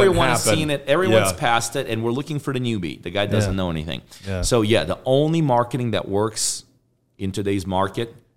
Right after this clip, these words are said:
Speaker 1: i-, is if you're lo-, if you're looking to find real deals, is you have to know how to go directly to owners.
Speaker 3: Yeah.
Speaker 1: It's before they wanna sell.
Speaker 2: Mm.
Speaker 1: So it's, it's, and that's where our
Speaker 2: Just
Speaker 1: whole
Speaker 2: going one
Speaker 1: marketing
Speaker 2: step
Speaker 1: platform,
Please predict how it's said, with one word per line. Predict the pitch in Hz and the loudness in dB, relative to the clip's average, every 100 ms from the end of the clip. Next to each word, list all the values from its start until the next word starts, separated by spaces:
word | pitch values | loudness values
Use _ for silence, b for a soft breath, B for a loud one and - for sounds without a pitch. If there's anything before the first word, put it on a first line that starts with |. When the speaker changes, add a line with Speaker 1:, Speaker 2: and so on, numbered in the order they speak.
| _ 101 | _ -12
Speaker 1:
i-, | - | -8
is | 98 - | -8 -8
if | - 98 | -8 -6
you're | 98 | -2
lo-, | 101 - | -2 -2
if | 92 101 | -4 -6
you're | 98 | -6
looking | 101 101 | -4 -6
to | 92 | -6
find | - 101 95 90 | -4 -2 -2 -2
real | 101 98 | -2 -2
deals, | 95 101 98 104 - B B | -2 -2 -2 -4 -8 B B
is | 82 | -10
you | 90 | -6
have | 87 92 | -4 -4
to | - | -2
know | 95 92 | -4 -2
how | 87 | -4
to | 80 | -6
go | 78 78 | -6 -6
directly | 73 82 73 80 | -4 -4 -4 -8
to | 78 | -8
owners. | 76 60 - - 95 | -8 -10 -14 -12 -6
Speaker 3:
Yeah. | 95 87 _ | -6 -6 _
Speaker 1:
It's | 95 - | -16 -14
before | - 87 80 _ _ 107 110 113 101 73 - - _ - | -16 -20 -20 _ _ 0 4 4 4 2 -4 -16 _ -10
they | 80 | -6
wanna | 85 73 | -6 -6
sell. | - 80 - - _ 101 | -6 -6 -8 -14 _ -8
Speaker 2:
Mm. | 101 | -4
Speaker 1:
So | 92 92 85 | 0 0 0
it's, | 87 - - | -4 -8 -8
it's, | 90 87 - | -8 -6 -6
and | 95 98 | -2 0
that's | 107 110 | 0 -2
where | 107 104 | 0 2
our | |
Speaker 2:
Just | 95 120 | 2 4
Speaker 1:
whole | 127 | 4
Speaker 2:
going | 113 | 4
one | 110 | 4
Speaker 1:
marketing | 113 127 110 | 4 4 0
Speaker 2:
step | 95 117 87 | 2 2 4
Speaker 1:
platform, | 107 | 2